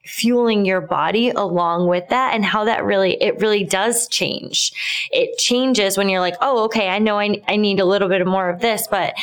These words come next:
that doesn't happen. <laughs> It doesn't happen in months. It doesn't even happen, you know, in a year. It's one of those things that just, like, it really is part of the long game. And <laughs> nobody wants to hear that, but I want to just, like, I j-, gotta drill in that it's so worth it. So, like,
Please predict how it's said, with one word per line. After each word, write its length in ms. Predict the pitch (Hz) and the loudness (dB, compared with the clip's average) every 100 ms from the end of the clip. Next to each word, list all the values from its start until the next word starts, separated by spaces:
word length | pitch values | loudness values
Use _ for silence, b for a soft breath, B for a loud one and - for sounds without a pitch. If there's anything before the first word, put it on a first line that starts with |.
| B B | B B
that 180 | - 226 | -4 -2
doesn't 320 | 269 294 330 | 0 0 0
happen. 760 | - - 220 220 214 190 190 202 | 0 0 -2 0 0 0 -2 -2
<laughs> 60 | 185 170 156 B | -4 -4 -8 B
It 140 | - 214 | -6 -2
doesn't 180 | 233 220 | 2 2
happen 240 | 233 247 | 0 0
in 160 | 254 220 | 2 2
months. 400 | 196 208 - - B B B B | 0 -2 -4 -6 B B B B
It 140 | 190 | 0
doesn't 260 | 220 220 220 | 0 2 2
even 260 | 214 214 | 2 2
happen, 600 | 202 202 196 190 190 196 B B B | 2 0 0 0 0 0 B B B
you 160 | 202 | 0
know, 160 | 196 185 - | 0 0 0
in 180 | 202 | 0
a 80 | 202 | 0
year. 600 | 185 165 226 196 175 180 - | 0 0 2 2 0 -2 -4
It's 200 | - 190 | -4 -2
one 200 | 185 214 | 0 0
of 160 | 226 196 | 0 2
those 240 | 196 190 | 0 0
things 400 | - 226 233 220 | -2 0 2 0
that 200 | 220 - | -2 -4
just, 280 | 196 180 - | -2 -2 -2
like, 200 | 185 175 - | -2 -2 -2
it 240 | 196 160 | -2 0
really 420 | 196 196 214 202 | 0 2 2 2
is 260 | 185 180 - | 2 0 -4
part 360 | - 190 190 | -6 -2 0
of 180 | 196 196 | 0 0
the 100 | 190 | -2
long 420 | 175 170 165 180 | 0 0 0 0
game. 460 | 196 202 226 262 294 B B B - 220 | 0 0 2 0 -2 B B B -4 0
And 640 | 214 208 196 190 196 196 - | 0 0 0 0 0 -2 -2
<laughs> 40 | |
nobody 500 | 202 233 269 320 339 | 2 4 4 2 2
wants 340 | 349 349 370 381 | 2 2 0 0
to 80 | 403 | 2
hear 280 | 311 269 | 2 2
that, 260 | 254 269 269 | 2 0 0
but 100 | 269 | 0
I 140 | 247 247 | 2 2
want 320 | 226 220 226 | 2 2 2
to 200 | 247 254 | 0 0
just, 220 | 269 269 | -2 -2
like, 240 | 269 254 | -2 0
I 220 | - 240 233 | 0 -2 -2
j-, 140 | 247 | -2
gotta 300 | 240 240 269 | 0 -2 0
drill 280 | 240 220 190 | 0 2 2
in 200 | 185 190 | 2 2
that 100 | 185 | 2
it's 240 | 190 185 - | 0 -2 -2
so 220 | 180 175 | 0 2
worth 320 | 180 180 190 | 2 0 0
it. 220 | 160 - | -2 -2
So, 200 | 233 214 | -2 0
like, 280 | 190 190 | 2 0